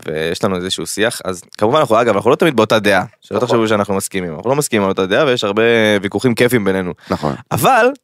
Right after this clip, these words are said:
Speaker 1: הרבה פעמים אני, בגלל שאני כבר לא פעיל ברשתות החברתיות, אז אני לא מעלה את הדעה שלי ולא נכנס לזה.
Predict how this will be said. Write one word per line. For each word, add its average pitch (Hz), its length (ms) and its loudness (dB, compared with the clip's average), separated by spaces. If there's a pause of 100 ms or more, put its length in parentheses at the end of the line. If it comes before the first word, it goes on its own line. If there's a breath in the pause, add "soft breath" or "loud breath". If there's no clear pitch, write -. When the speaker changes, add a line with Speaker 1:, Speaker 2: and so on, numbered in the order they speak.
(840)
Speaker 1:
הרבה 135 160 2
פעמים 196 300 2
אני, 101 680 -2
בגלל 107 200 0
שאני 156 220 0
כבר 98 180 0
לא 127 640 2
פעיל 117 300 0
ברשתות 113 340 0
החברתיות, 113 560 0
אז 110 100 -6
אני 92 100 -4
לא 98 140 0
מעלה 113 160 2
את 110 100 -6
הדעה 104 320 0
שלי 107 320 0
ולא 95 160 0
נכנס 110 320 -4
לזה. 107 380 2